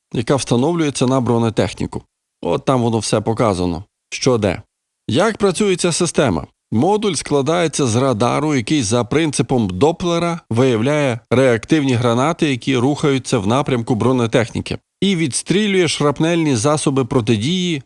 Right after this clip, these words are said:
назустріч реактивній гранаті. Кажуть, що в останніх версіях ця система також вміє перехоплювати і дрони. Єдиний спосіб її обійти — це або зайти вертикально з великої висоти в башту танка,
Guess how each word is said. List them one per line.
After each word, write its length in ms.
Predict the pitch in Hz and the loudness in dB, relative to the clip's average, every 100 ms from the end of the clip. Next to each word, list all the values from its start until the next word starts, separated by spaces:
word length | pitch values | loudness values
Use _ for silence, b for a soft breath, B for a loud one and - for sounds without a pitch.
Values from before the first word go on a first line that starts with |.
| - | -2
назустріч 920 | 127 143 104 175 165 - 170 - - _ _ - | 2 2 2 0 0 -2 -4 -4 -10 _ _ 0
реактивній 580 | 131 135 - 151 135 127 | 4 2 2 0 2 2
гранаті. 500 | 120 110 78 - - _ _ _ _ _ | 2 0 -2 -6 -18 _ _ _ _ _
Кажуть, 320 | 147 175 196 | 2 2 0
що 180 | - 160 | 0 0
в 80 | 139 | 2
останніх 580 | 139 - 139 208 196 - | -2 2 2 2 0 0
версіях 440 | 202 175 185 165 | 0 0 0 0
ця 160 | - 165 | 0 0
система 480 | 139 120 151 175 | 0 0 0 0
також 380 | 156 135 170 - | -2 0 -2 0
вміє 280 | 113 147 175 | -2 0 0
перехоплювати 760 | 151 123 - 147 160 151 139 139 | 0 -2 0 -2 0 -2 0 0
і 60 | |
дрони. 440 | 107 123 139 101 - _ _ _ _ | 2 2 4 2 -6 _ _ _ _
Єдиний 520 | 107 143 165 233 208 | 0 2 2 2 0
спосіб 420 | - 208 196 151 | 0 0 0 0
її 320 | 127 165 180 170 | -2 -4 -4 0
обійти — 640 | 135 123 127 110 185 302 - _ _ | 2 4 0 2 2 2 -6 _ _
це 140 | 180 | 0
або 320 | 180 147 160 | 2 0 0
зайти 380 | 127 143 139 185 | 2 0 2 2
вертикально 840 | 127 143 139 170 196 180 139 117 | 4 0 0 -2 0 0 0 0
з 80 | 107 | -2
великої 500 | 95 151 160 - 131 | 0 0 0 0 0
висоти 460 | 117 117 139 131 151 | 0 0 -2 0 0
в 120 | 104 | 2
башту 440 | 98 135 - - | 0 0 -2 -6
танка, 540 | 95 131 143 147 196 | 0 0 0 -2 -4